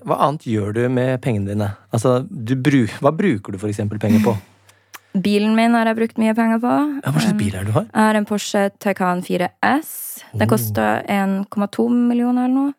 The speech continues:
Speaker 1: Ja, som er en, da en, den nye Porschen elbil.
Speaker 2: Ja, elbil. Uh, men jeg står på vent, eller jeg har egentlig kj-, kjøpt en ny bil, men jeg vet ikke helt hva jeg skal gjøre når jeg får den, for da må jeg typ flytte, for den bilen er for stor for parkeringsplassen
Speaker 1: <laughs>
Speaker 2: jeg
Speaker 1: Hva
Speaker 2: har.
Speaker 1: slags bil er det?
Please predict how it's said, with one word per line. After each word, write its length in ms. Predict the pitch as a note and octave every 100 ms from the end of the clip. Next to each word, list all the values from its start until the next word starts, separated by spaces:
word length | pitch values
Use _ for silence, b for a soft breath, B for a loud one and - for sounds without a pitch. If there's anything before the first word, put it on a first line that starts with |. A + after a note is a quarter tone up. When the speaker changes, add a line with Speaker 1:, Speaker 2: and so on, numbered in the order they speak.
| -
Speaker 1:
Ja, 60 |
som 140 | - B2+
er 80 | B2+
en, 60 | B2+
da 120 | A#2
en, 180 | A#2+ B2 A#2+ B2 A2+
den 140 | B2
nye 240 | A#2+ G#2
Porschen 760 | G#2 A#2+ G#2+ - A2 G#2+ G#2 G#2
elbil. 340 | - G2+ D#3 C3
Speaker 2:
Ja, 160 | A#3+ A3+
elbil. 380 | F#3 F3 A2 F3
Uh, 240 | F#3+ G3+
men 200 | G3 G#3
jeg 100 | G#3
står 200 | G#3 A3+
på 160 | G#3+ G3+
vent, 220 | F#3+ G3 -
eller 140 | G3+
jeg 100 | G3+
har 100 | A3
egentlig 540 | - G#3 A3+ D#3+ D#3 -
kj-, 180 | - - _ -
kjøpt 300 | - F3+ -
en 220 | D#3 D#3
ny 140 | E3 E3+
bil, 280 | F#3 G#3+
men 320 | G#3 F3 F3 F3
jeg 120 | F3
vet 180 | F3+ F3+
ikke 100 | F3
helt 120 | E3+
hva 80 | F3
jeg 60 | E3+
skal 160 | F#3
gjøre 160 | F3 E3+
når 80 | E3
jeg 100 | E3
får 240 | E3+ E3
den, 120 | F3
for 100 | E3+
da 100 | F3+
må 80 | F3
jeg 140 | E3+ F#3
typ 80 |
flytte, 440 | - F3 - - A3+
for 60 |
den 140 | G#3+ G#3
bilen 200 | F#3+ F3
er 60 |
for 120 | F3 -
stor 340 | - - E3
for 220 | - D#3 C3+
parkeringsplassen 920 | G3 - A#3+ B3 G#3 - G#3+ G3 - G3
Speaker 1:
<laughs> 20 |
Speaker 2:
jeg 100 | F3+
Speaker 1:
Hva 60 |
Speaker 2:
har. 80 | G#3
Speaker 1:
slags 160 | F3 -
bil 120 | D3+
er 100 | D3+
det? 120 | D3+